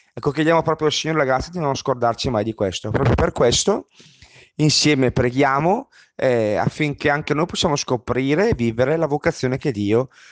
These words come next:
eh, ci ha donato. Padre nostro, che sei nei cieli, sia santificato il tuo nome. Venga il tuo regno, sia fatta la tua volontà, come in cielo così in terra. Dacci oggi il nostro pane quotidiano.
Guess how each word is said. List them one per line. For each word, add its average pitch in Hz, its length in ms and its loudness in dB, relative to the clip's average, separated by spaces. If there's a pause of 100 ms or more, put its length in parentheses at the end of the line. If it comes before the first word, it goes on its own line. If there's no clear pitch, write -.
(160)
eh, 113 160 0
ci - 100 -2
ha - 40 2
donato. 107 560 -4 (220)
Padre 139 360 0
nostro, 95 560 -6
che 113 100 -6
sei 131 340 0
nei 113 160 0
cieli, 131 480 2 (320)
sia - 280 2
santificato 113 920 0
il 101 100 0
tuo 101 140 0
nome. 92 420 -4 (400)
Venga 123 400 0
il 113 100 2
tuo 113 160 2
regno, 127 400 4
sia 117 220 0
fatta 107 340 0
la 107 140 2
tua 127 240 2
volontà, 101 640 0 (340)
come 123 160 0
in 120 80 0
cielo 139 360 2
così 113 280 -2
in 107 160 -2
terra. 90 500 -2 (380)
Dacci 120 380 0
oggi 107 260 0
il 104 60 -6
nostro 104 340 -8
pane 101 360 -2
quotidiano. 95 720 -4